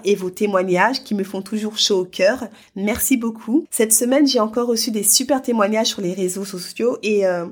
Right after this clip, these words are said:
concernant justement les diverses prises de conscience qui ont été déclenchées, notamment suite à l'épisode huit, l'autosabotage, un régal pour le parent toxique, un désastre pour l'enfant. C'est super encourageant et ça me donne de la force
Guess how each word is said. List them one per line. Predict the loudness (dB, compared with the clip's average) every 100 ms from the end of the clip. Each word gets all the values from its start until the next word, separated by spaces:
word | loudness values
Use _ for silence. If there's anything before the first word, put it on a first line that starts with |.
| -12 -2
concernant | 2 4 4 2
justement | 2 -2 0
les | 0 0
diverses | -2 -2 0 0
prises | -4 -6 -2
de | -2
conscience | -4 -4 -2 0 0
qui | -2
ont | -4
été | -2 -2
déclenchées, | -2 -4 -4 -2 0 0
notamment | 0 -2 0 2 2 2 -6 -20 _
suite | -4 0 0 0
à | 0
l'épisode | 0 -2 0 0
huit, | 0 -2 -2 -2 -14 -8
l'autosabotage, | -2 0 0 2 2 0 0 4 4 2 -6 -10 _
un | -2
régal | 0 0 0 0
pour | -4
le | -6
parent | -4 -4 -4
toxique, | -4 -2 -2 -4 -8 -8
un | -6
désastre | -4 -2 -2 -2 -6
pour | -4 0
l'enfant. | 0 -2 -8 -10 -12 _ _ _ _
C'est | -4 0
super | 2 2 2 0
encourageant | 0 -4 -2 -2 0
et | 0
ça | 0 -2
me | -2
donne | 0 2
de | 2
la | 0
force | -2 0 2 4 2